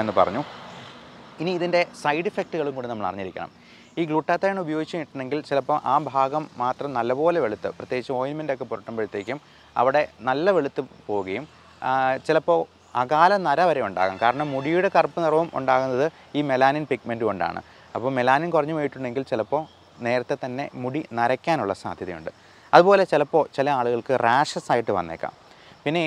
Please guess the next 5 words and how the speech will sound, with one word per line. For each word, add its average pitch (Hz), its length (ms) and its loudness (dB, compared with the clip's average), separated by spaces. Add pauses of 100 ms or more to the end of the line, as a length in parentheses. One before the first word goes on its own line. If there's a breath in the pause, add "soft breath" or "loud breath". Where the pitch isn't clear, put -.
(160)
ഏറ്റവും 202 280 2
പ്രധാനം 139 460 0 (240)
ഇതിൻ്റെ 139 320 0 (140)
വിലയാണ്. 120 520 2 (400 soft breath)
ഏകദേശം 165 420 4